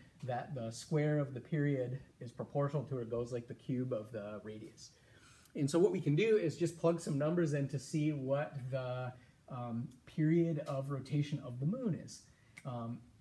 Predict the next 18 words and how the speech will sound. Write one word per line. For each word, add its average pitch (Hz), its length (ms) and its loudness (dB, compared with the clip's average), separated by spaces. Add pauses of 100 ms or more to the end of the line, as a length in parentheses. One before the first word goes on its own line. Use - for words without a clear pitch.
and 127 200 -8
so 131 300 -4
we 123 120 -6
can, 117 340 -2 (320)
we - 60 -12
can 117 120 -6
just 117 200 -10
plug 139 280 0
in 143 140 6
the 120 60 0
data 143 360 0
kind 147 140 0
of 143 80 0
that - 100 -8
we 120 140 -6
already 127 280 -4
have. 214 340 -4 (480)
Um, 113 80 -6